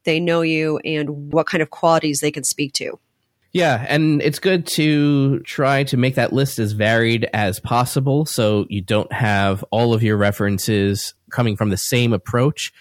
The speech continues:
Speaker 2: Perhaps one should be from your current position or someone who's familiar with you in your current position. One should be a past reference, you know, someone who knew you way back when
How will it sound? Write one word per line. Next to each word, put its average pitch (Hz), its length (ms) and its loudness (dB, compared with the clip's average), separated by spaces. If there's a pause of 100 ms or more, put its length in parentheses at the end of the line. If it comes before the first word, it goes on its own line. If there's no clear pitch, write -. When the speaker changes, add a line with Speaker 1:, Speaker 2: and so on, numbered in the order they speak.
(380)
Speaker 2:
Perhaps 117 360 0
one 113 360 2
should 120 220 -2
be 117 180 2
from 107 480 0
your 107 120 -6
current 143 320 -2
position 131 440 0
or 104 100 0
someone 107 260 0
who's 104 180 0
familiar 113 380 0
with 113 180 0
you 113 120 2
in 110 60 0
your 104 140 0
current 104 280 -4
position. 104 640 0
One 104 340 2 (520)
should 104 240 -4
be 104 600 2
a 92 120 -4
past 127 520 0
reference, 123 840 0
you 113 120 -2
know, 95 160 0
someone 113 300 2
who 107 180 2
knew 104 180 2
you 104 380 2
way 104 160 2
back 98 320 -2
when 113 540 2